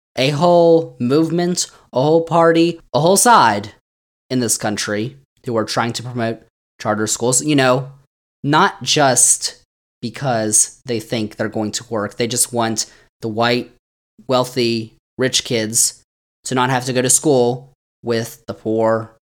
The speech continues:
black kids. Oh my gosh, it's, "How could you desegregate our schools?" You've seen probably these images of way back in the sixties of these black children who are trying to go to school now in newly desegregated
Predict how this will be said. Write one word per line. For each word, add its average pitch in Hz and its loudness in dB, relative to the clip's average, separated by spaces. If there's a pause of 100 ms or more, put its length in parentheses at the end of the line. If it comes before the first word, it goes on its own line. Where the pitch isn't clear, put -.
(160)
black 110 -2
kids. 98 -8
Oh 113 -2
my 107 -2
gosh, 104 -4
it's, 120 -4 (120)
"How 156 2
could 143 0
you 131 2
desegregate 135 2
our 127 2
schools?" 127 0 (460)
You've 269 2
seen 160 2 (160)
probably 170 2
these 151 2
images 151 0
of 110 -4 (320)
way 131 2
back 139 0
in 131 0
the 117 0
sixties 110 -2
of 123 -2 (240)
these 131 0 (260)
black 151 0
children 127 -2 (120)
who 135 0
are 117 2
trying 147 0
to - -4
go 147 0
to 143 -4
school 131 2
now 127 0
in 127 -2
newly 185 2
desegregated 165 2